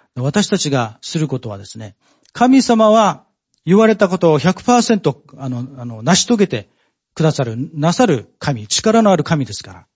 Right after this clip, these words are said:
私たちの側が求めてない場合があるわけですよね。ですから、「一心にわ-、私を尋ね求めるなら」と書いてある。おそらく私たちに何かしらの良いことが実現されていないとするならば、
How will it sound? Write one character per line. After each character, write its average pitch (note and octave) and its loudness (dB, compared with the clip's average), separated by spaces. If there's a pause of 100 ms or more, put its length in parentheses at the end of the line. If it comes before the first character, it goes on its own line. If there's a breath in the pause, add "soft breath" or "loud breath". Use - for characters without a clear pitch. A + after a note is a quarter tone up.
(380 soft breath)
私 G#3+ 0
た C#4+ 2
ち B3+ -4
の G#3+ 4
側 D3 2
が C3+ -2
求 D3+ 0
め F#3 0
て D3+ -4
な D#3+ 0
い C#3 -2
場 A#2 -8
合 A2 -10
が G#2+ -8
あ G2+ -10
る G2 -16
わ G2 -18
け - -20
で - -20
す - -16
よ G#2 -20
ね。 A#2 -18 (580)
で F#3 2
す - -4
か D#3 4
ら、 G#2 -4 (880)
「一 G#3+ 2
心 C4+ 2
に A#3 4
わ-、 F#3+ 2 (160)
私 E3 0
を F3+ 2
尋 A3 -2
ね C#4 4
求 A#3 2
め B3+ 4
る A3+ 2
な G3+ 2
ら」 C4 2
と - -8
書 A#2+ -8
い A2+ -12
て - -20
あ - -20
る。 - -20 (520)
お G3 0
そ C4+ 0
ら A3+ 4
く E3 -2
私 E3 0
た F3+ -2
ち C3 -4
に C#3 -2 (320)
何 E3+ -2
か E3 2
し D#3+ -2
ら D3+ 2
の C3 -2
良 E3 0
い C3+ -4
こ C3+ -6
と A#2 -10
が A2+ -6
実 C3+ -6
現 D#3 -2
さ D#3 -2
れ D3+ -2
て C#3 -2
い C3 -2
な D#3+ 0
い C#3 -4
と B2+ -8
す - -10
る C3 -6
な A#2+ -8
ら G2+ -12
ば、 C3 -10